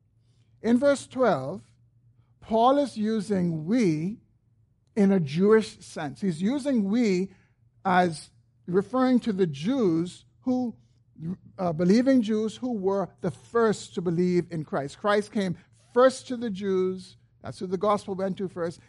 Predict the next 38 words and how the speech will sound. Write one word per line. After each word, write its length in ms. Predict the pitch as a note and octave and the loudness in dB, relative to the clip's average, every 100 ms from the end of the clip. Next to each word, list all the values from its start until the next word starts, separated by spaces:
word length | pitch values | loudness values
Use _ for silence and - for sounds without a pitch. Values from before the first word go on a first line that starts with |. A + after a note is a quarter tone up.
| - | -10
and 260 | F#3+ F3 D#3+ | -4 -4 -2
then 240 | F#3 F#3+ | 0 2
to 100 | F#3+ | 0
the 120 | F3 D#3+ | -2 -4
Gentiles. 600 | E3+ E3+ E3+ C#3 C#3 - _ - | -4 -4 -2 -4 -6 -14 _ -6
So 140 | G3 | -2
what 200 | E3+ A3 | 2 2
he's 180 | C4 A#3+ | 2 2
saying 280 | A#3 G#3+ G#3+ | 2 4 4
here 360 | A#3+ G3 E3+ - _ _ _ - | 4 4 0 -8 _ _ _ 0
is, 320 | F3+ E3+ - _ | 2 0 -6 _
"We 340 | E3+ F#3 C4 D4 | -2 4 6 6
who 260 | C4+ C4+ | 2 0
were 380 | A#3 G#3 G#3+ G3 - - | 0 2 2 0 -6 -8
the 100 | E3+ | -8
first 540 | - A#3+ C4+ C4+ - | -4 2 2 2 -6
to 100 | A3 | -6
hope 260 | G#3 A3 G#3 | -2 -2 -2
in 120 | F3 | -8
Christ 500 | - A3+ E3+ E3+ - _ _ | -4 -2 -2 -4 -10 _ _
might 320 | E3 E3+ A3+ G#3+ | 2 4 4 4
be 140 | G#3+ | -2
to 140 | G3+ F3+ | -2 -6
the 100 | F3 | -6
praise 420 | - G#3 G3 G3 | -2 0 0 0
of 100 | D#3+ | -8
his 140 | D3+ | -8
glory." 440 | D3 F3+ G3+ D#3 C3+ | -4 0 0 0 -6
This 260 | F3 F#3+ | -6 0
makes 300 | G3 F#3+ - _ _ _ _ _ _ _ _ - - _ _ - | 2 2 -2 _ _ _ _ _ _ _ _ -20 -20 _ _ 2
perfect 340 | B3+ C4 A3+ | 4 4 -2
sense 280 | - F#3+ F3+ | -4 -4 -2
when 100 | F#3+ | -2
you 40 | F3+ | -2
look 120 | F#3 | -4
at 80 | E3+ | -4
verse 220 | E3+ - | -6 -4
thirteen. 560 | G#3 F#3+ C4+ A#3 F3+ | -4 -2 -2 -2 -2